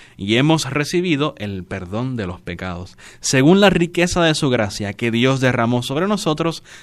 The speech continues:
dándonos toda sabiduría y entendimiento. Santos, hijos de Dios, redimidos por la sangre de Jesucristo.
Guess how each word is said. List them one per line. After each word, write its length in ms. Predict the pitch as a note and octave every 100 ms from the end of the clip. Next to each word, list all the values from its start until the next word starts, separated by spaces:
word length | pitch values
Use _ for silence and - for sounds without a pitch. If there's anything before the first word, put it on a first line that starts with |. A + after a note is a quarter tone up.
| -
dándonos 680 | A#2 B2 B2 B2 A2 - -
toda 360 | C#3+ D3 D#3 D#3
sabiduría 680 | - G#2+ G#2+ G2+ G#2+ A2 - -
y 120 | G2+
entendimiento. 960 | G2 F#2 G2 F2+ E2+ F2+ E2 F2 - _ _ - - - - - -
Santos, 760 | - - C#3+ D#3 F3 G3+ - - - - _ _ _ - _
hijos 360 | C3 E3 F3+ F3
de 120 | F3+
Dios, 420 | D3+ C#3+ D#3+ - - _ _ _
redimidos 840 | - - A#2+ A#2 A#2 C#3+ D#3 E3+ - _ _
por 180 | - F2
la 100 | F#2+
sangre 380 | - A2 G#2+ G#2
de 80 | G2
Jesucristo. 680 | G#2 - F#2 F2+ - G2